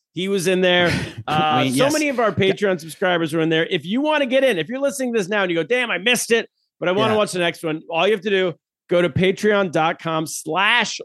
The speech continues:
Speaker 1: lost in America. And for five dollars,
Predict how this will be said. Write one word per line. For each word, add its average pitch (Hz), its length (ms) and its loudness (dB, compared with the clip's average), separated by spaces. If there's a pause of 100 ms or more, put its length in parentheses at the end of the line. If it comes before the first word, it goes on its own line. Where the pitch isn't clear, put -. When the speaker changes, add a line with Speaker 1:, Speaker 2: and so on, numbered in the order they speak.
(120)
Speaker 1:
lost 165 420 0
in 160 100 0
America. 135 600 0 (400)
And 160 340 0
for 165 500 2 (220)
five 277 300 0
dollars, 330 600 -4